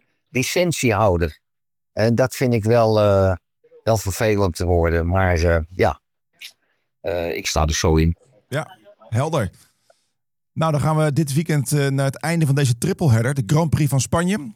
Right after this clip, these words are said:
Speaker 2: Eh, allebei denk ik wel gereden op het circuit van Barcelona. Voor jou weet ik het. Eh, Michael ook?
Speaker 1: Heel veel gereden daar.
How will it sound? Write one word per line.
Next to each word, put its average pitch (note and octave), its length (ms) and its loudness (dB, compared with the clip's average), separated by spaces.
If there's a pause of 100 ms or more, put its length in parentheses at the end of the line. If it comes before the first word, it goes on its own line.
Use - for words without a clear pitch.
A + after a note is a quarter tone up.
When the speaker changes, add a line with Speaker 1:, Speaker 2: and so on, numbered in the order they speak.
(160)
Speaker 2:
Eh, B2+ 720 0
allebei C#3 320 -2
denk D#3 140 -4
ik E3 60 -2
wel - 80 -2
gereden D#3+ 220 0
op D3+ 60 -6
het D#3 100 -6 (180)
circuit D#3 240 -2
van C#3 200 0
Barcelona. D3 480 0
Voor C3 100 0
jou B2 120 0
weet C3 140 -2
ik D3+ 80 -4
het. F#3 140 -4
Eh, C#3+ 80 -2
Michael E3 340 0
ook? G3+ 140 -6 (1900)
Speaker 1:
Heel F#3+ 240 0
veel C#3 180 0
gereden A#2+ 480 2
daar. C3 280 0